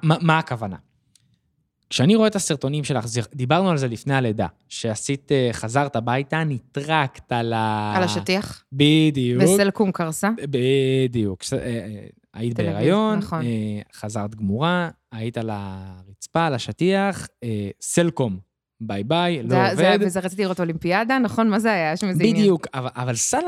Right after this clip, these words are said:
Speaker 1: הערכים של נועה, שהיא כזה נורא ב-, ב-, נורא בדואינג שלה, בעשייה שלה, היא לא נחה לרגע,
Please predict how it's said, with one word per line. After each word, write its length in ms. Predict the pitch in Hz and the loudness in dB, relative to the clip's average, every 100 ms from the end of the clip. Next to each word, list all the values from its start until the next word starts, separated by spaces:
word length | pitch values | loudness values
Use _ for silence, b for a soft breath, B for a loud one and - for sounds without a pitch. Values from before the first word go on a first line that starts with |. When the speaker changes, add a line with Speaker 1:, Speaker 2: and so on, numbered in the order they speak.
| 285 | 0
Speaker 1:
הערכים 340 | 170 - 226 | 0 0 -2
של 220 | - 160 | 0 0
נועה, 400 | 143 175 190 139 | 2 2 2 0
שהיא 400 | 113 - 117 117 113 | -4 -4 -2 -2 -4
כזה 240 | 123 117 | -6 -4
נורא 720 | 127 131 123 139 165 165 160 151 | -2 -2 -2 0 0 2 0 -2
ב-, 180 | 147 147 135 | -2 -2 -2
ב-, 240 | 139 139 | -4 -4
נורא 280 | 131 131 135 | -4 -2 -2
בדואינג 640 | 151 147 135 151 165 147 | -2 -2 0 2 2 0
שלה, 340 | - 135 131 113 | -2 -2 -2 -4
בעשייה 680 | 110 117 110 - 156 165 165 | -6 -6 -6 -6 0 2 2
שלה, 320 | - 143 131 | 0 -4 -6
היא 160 | 113 123 | -6 -6
לא 120 | 156 | -4
נחה 280 | 156 156 160 | -4 -2 -2
לרגע, 580 | 147 139 160 175 143 | 0 2 2 2 -2